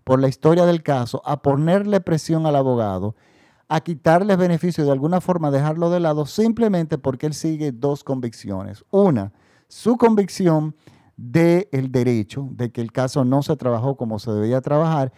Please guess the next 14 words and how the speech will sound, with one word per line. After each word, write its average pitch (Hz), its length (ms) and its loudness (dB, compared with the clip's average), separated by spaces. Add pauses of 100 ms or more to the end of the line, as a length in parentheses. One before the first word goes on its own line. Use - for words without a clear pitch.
(200)
y 147 100 0
el 165 80 2
segundo, 190 600 4 (260)
el 156 200 0
hecho 147 360 2 (220)
de 117 160 -2
que 120 120 -2
su 127 120 -2
espo-, 143 360 -2
de 135 460 2 (1040)
que 131 180 4
él 139 100 2
tiene 131 440 0
un 151 260 -2